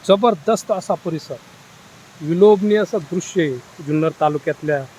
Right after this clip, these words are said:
सह्याद्री रांगेच्या कुशीत. अथांग अशी कारवी फुल, फुललेली संपूर्ण परिसर. चला जाऊ आपण पुढं थोडं, फुलांमधूनच जाऊ आता.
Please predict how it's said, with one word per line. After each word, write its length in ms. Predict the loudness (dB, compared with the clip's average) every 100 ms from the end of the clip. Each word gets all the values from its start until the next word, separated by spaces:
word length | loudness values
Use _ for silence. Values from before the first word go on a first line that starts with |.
| -20 -20 -4
सह्याद्री 460 | 0 2 0 -2 -2
रांगेच्या 440 | -2 -4 -4 -6
कुशीत. 320 | -6 -8 -10 -14 -16 -20 -20 -20 -20 -20 -20 -4
अथांग 840 | -4 0 2 2 2 2 4 4 2
अशी 320 | 0 -4 -4
कारवी 340 | 0 0 0
फुल, 360 | -2 -4 -4 -10 -8
फुललेली 420 | -8 -6 -8 -10 -14 -20 -20 -20 -20 -20 -20 -20 -10
संपूर्ण 420 | -10 -6 -4 -4 -4 -6
परिसर. 340 | -8 -8 -14 -16 -20 -20 -20 -20 -12
चला 140 | -8 -6
जाऊ 260 | 0 2
आपण 240 | 2 0 -4
पुढं 280 | -2 -2
थोडं, 440 | -2 -8 -6 -6 -6 -16 -20 -20 -20 -20 -20 -20 -20 -20 -20 -20 -20 -20 -20 -20 -20 -20 -20 -20 -20 -20 -20 -20 -20 -20 -20 -20 -12 -4
फुलांमधूनच 680 | -2 0 0 0 0 -2 0
जाऊ 120 | -2
आता. 220 | -2